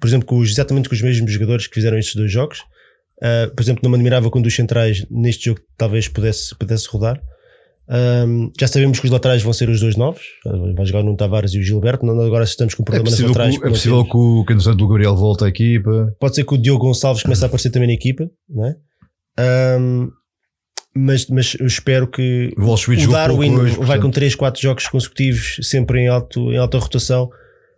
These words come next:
Speaker 1: Eh, eu acho que v-, vão existir aqui alterações, até pela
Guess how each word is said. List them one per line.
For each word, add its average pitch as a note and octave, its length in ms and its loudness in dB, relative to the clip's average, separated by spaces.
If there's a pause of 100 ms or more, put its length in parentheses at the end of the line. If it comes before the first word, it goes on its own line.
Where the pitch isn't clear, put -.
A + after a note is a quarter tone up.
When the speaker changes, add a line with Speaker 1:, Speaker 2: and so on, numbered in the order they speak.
(140)
Speaker 1:
Eh, - 260 -12 (140)
eu C3 140 0
acho B2+ 180 -2
que A#2+ 60 -8
v-, A#2 340 -4
vão A#2+ 160 0
existir A#2+ 240 -2
aqui A2+ 160 -4
alterações, A#2+ 600 -2
até B2+ 180 0
pela A#2 400 0